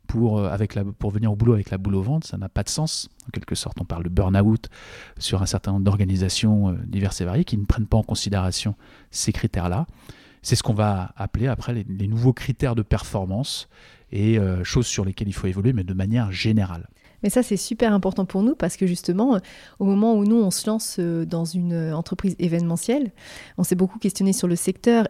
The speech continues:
Speaker 2: et justement, avec cette crise covid, on avait le temps aussi de, de se questionner sur ce qu'on voulait faire du secteur et, et comment il allait être bouleversé. On a entendu beaucoup, euh, pendant la crise que le digital allait prendre sa part, et cetera. Au final, bon, c'est pas trop notre angle, nous, on croit vraiment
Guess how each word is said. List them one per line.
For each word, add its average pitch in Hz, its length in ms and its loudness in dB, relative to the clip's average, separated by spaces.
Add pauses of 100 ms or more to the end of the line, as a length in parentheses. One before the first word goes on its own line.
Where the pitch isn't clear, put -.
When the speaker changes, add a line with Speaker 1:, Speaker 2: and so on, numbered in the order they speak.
Speaker 2:
et 175 100 4
justement, 190 400 4
avec 180 160 4
cette 180 140 -4
crise 190 200 0
covid, 214 300 2
on 170 100 0
avait 170 220 2
le 180 140 0
temps 320 200 0
aussi 220 260 0
de, 185 200 -2
de 170 140 -2
se 185 140 -4
questionner 208 520 2
sur 180 240 2 (240)
ce - 120 -8
qu'on 190 80 0
voulait 180 240 -2
faire 269 200 0
du 214 80 -2
secteur 233 460 -2
et, 165 220 0
et 170 40 -2
comment 220 260 0
il 208 120 4
allait 190 180 4
être 175 160 0
bouleversé. 175 540 0
On 190 160 2
a 170 40 2
entendu 180 320 2
beaucoup, 190 440 2
euh, 190 40 6
pendant 170 220 -4
la 170 140 0
crise - 340 -6
que 165 180 -6 (440)
le 185 100 2
digital 175 420 -2
allait 170 160 -2
prendre - 220 -8
sa 170 140 -6
part, 180 160 -2
et 151 60 -2
cetera. 185 280 -6
Au 175 60 -2
final, 175 260 -2
bon, 151 160 -6
c'est - 160 -14
pas - 80 -8 (180)
trop - 200 -2
notre 190 240 0
angle, 202 100 0
nous, 175 120 -2
on - 20 -6
croit 160 180 -6
vraiment 185 460 0